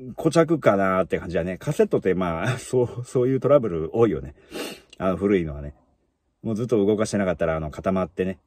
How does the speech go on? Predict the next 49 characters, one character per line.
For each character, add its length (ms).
動 240
か 120
な 100
い 60
っ 20
て 100
い 20
う 40
か、 80
あ 40
の、 120
細 220
か 120
い 60
ギ 160
ア 60
と 80
か 100
ね、 180
あ 100
ん 60
な 80
ん 20
が 100
欠 180
け 80
た 100
り 80
と 60
か 120
し 80
て 100
て、 200
あ 120
の、 120
<laughs> 440
動 120
か 120
な 60
か 100
っ 20
た 80
り 60
す 80
る 60
ん 40
や 60
け 60
ど、 160